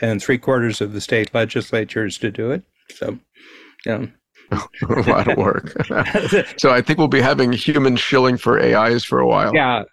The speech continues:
Speaker 1: Um, he's not the president to even introduce the legislation.
Speaker 2: Yeah. Well, it's gonna be interesting because I do think we're gonna see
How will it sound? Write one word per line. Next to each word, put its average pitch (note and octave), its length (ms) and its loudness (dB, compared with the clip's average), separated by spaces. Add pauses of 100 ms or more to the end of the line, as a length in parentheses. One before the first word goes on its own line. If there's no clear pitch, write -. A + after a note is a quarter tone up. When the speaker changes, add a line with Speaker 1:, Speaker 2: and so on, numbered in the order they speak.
(120)
Speaker 1:
Um, G#2+ 400 0 (340)
he's C#3 220 2
not D3+ 220 0
the C3 80 -2
president A2+ 720 -2
to G2+ 360 -4 (460)
even A2 280 0
introduce G#2+ 640 -2
the A2 80 -6
legislation. A2 840 -2 (300)
Speaker 2:
Yeah. G#2 340 0 (580)
Well, B2 360 4
it's B2+ 220 -2
gonna A#3 240 2
be C3+ 100 2
interesting G#2 460 0
because G#2+ 360 0
I A#2+ 100 2
do C3 180 0
think A#2+ 260 -2
we're A2+ 120 0
gonna G#2+ 180 0
see G2 420 -2